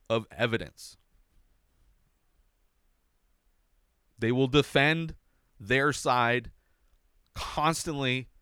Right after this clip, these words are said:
looking for confirmation bias, only accepting any information that, that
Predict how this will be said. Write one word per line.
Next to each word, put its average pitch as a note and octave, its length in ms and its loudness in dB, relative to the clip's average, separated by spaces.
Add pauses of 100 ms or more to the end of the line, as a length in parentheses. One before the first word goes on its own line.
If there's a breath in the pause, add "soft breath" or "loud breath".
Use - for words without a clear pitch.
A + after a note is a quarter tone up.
(520)
looking B2+ 400 2
for B2 120 -6
confirmation G#2+ 720 -4
bias, E2 500 -6 (600)
only D#3+ 380 2
accepting C#3+ 640 -4 (100)
any D#3+ 300 -2
information B2 1000 -4
that, G#2 380 -4 (1500)
that G#2+ 360 -2